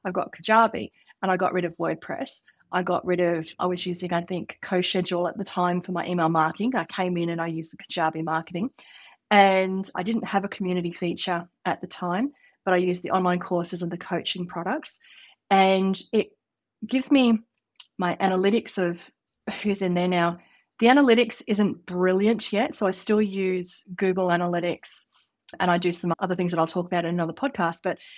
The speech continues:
to get my tax stack all nice, I did that. Then what I found is, okay, that streamlined all of that up, got rid of all that guff. And then I needed to look at, okay, when I'm creating my online courses, what software am I using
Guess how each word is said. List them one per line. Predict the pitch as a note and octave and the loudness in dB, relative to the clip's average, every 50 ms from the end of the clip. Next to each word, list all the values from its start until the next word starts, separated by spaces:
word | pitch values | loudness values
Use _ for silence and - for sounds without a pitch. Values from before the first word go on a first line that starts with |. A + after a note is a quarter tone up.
| - - - _ - _ - | -20 -20 -20 _ -12 _ -2
to | - B3 | -2 0
get | G3 - B3 - | 2 0 0 0
my | A3+ G3+ G3 | 0 -2 -4
tax | - - B3 A#3+ - - | -2 -4 -4 -4 -4 -6
stack | - - - F3+ E3+ - - - - _ _ | -6 -2 0 0 0 0 -4 -8 -18 _ _
all | - G3+ F#3+ F#3+ F3+ F3 F3 - _ _ _ _ _ _ _ | 2 2 4 4 2 0 -4 -10 _ _ _ _ _ _ _
nice, | G#3+ G#3 A3 G3+ A2 - C#4+ C#4+ - - - - _ _ _ - | 2 4 4 4 4 2 0 -2 -4 -10 -12 -16 _ _ _ -2
I | F3+ | 0
did | F3 F3+ D#3+ - | 0 0 0 2
that. | F3+ C#3 F#2 - - - _ _ _ _ _ _ _ _ _ - - | 2 2 0 0 -8 -20 _ _ _ _ _ _ _ _ _ 0 4
Then | A#3 B3 C#4 D4+ | 4 6 6 6
what | D4 D4 C#4+ | 4 6 4
I | B3+ B3 | 4 2
found | - - G3+ F#3+ F#3+ F#3 F#3 F#3 F#3 | 4 2 4 4 6 4 4 4 4
is, | F#3 F3+ F3+ - | 2 2 0 0
okay, | - A3 - - G3+ E3+ | -2 -2 -2 0 -2 0
that | E3+ - - - - | 2 0 0 -2 -2
streamlined | - - - A#3 A3 G#3 G3 F3+ F3+ F3 F3 | -6 0 2 4 4 4 6 4 4 4 2
all | F#3 F3+ F3 | 0 0 0
of | F3 F3 | 0 0
that | F#3 F3+ | 0 2
up, | F3 - - | 2 0 -2
got | - - - | -4 -6 -2
rid | F#3+ F#3 | -2 -2
of | F#3 | 0
all | F3+ F3 F3 | 0 0 0
that | F3 D#3+ - - | 0 0 -2 0
guff. | - E3 F#3+ - - _ _ - - - - - - - _ _ - | 0 0 0 -2 -6 _ _ -20 -20 -20 -20 -20 -20 -20 _ _ 2
And | A3+ G#3 G3+ G3+ G3+ G3+ G3+ G#3 - - | 2 4 4 4 2 2 2 0 -2 -4
then | - G#3 A3+ A#3+ C4 | -4 0 2 4 4
I | D4 | 6
needed | D4 C#4 A#3+ A3 G#3+ | 6 4 4 2 0
to | - G3+ | 0 -2
look | G3 F3+ - | -2 -2 -2
at, | F3+ F3 | -2 -2
okay, | G#3 G#3 - - F3+ | -2 -2 -2 -2 0
when | F#3 G#3+ B3+ | 2 4 4
I'm | D#4 E4+ | 4 2
creating | E4+ - - A#3+ A3 G#3 | 0 -2 0 0 2 2
my | G3+ F#3 | 2 2
online | - F#3 F#3 F3 E3 E3 | 2 0 -2 -2 -4 -6
courses, | - - - G#4 A4 - - - - - - - - - _ _ _ - - _ _ _ _ | -8 -8 -6 -6 -6 -6 -8 -10 -12 -12 -12 -16 -18 -18 _ _ _ -20 -20 _ _ _ _
what | - G3 A#3 D4+ - - | 0 4 4 4 4 2
software | - - - A#3 A3+ - - G#3+ F#3+ F#3 F#3+ - | -4 0 0 0 0 0 -2 -2 0 0 0 0
am | G#3+ G3 | 0 0
I | F#3+ F#3 F#3 | 0 0 0
using | F3+ F#3 F#3 F#3 F3 F3+ F3+ F3 F3 E3+ F3 | 0 0 -2 -2 0 0 0 0 0 -4 -6